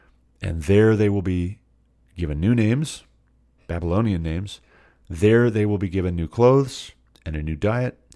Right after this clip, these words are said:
and they'll be taught the language, and they will be grafted into the Babylonian administrative state. In that kind of a context, a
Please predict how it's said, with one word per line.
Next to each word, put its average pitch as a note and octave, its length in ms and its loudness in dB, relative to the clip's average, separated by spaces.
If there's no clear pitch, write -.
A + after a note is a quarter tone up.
and D2+ 100 -10
they'll D2+ 80 -4
be C2+ 100 -8
taught E2 280 -6
the E2+ 60 -6
language, A2+ 580 -4
and F2+ 460 -2
they F2 220 -4
will G2 140 -2
be F2 300 -2
grafted F2 600 -4
into C#2+ 640 -6
the F#2 80 -6
Babylonian C#2+ 840 -6
administrative C#2+ 640 -10
state. - 260 -14
In F#2+ 240 0
that C#3+ 280 2
kind B2 200 2
of A2 60 2
a G#2+ 60 0
context, - 880 -4
a E2+ 440 -2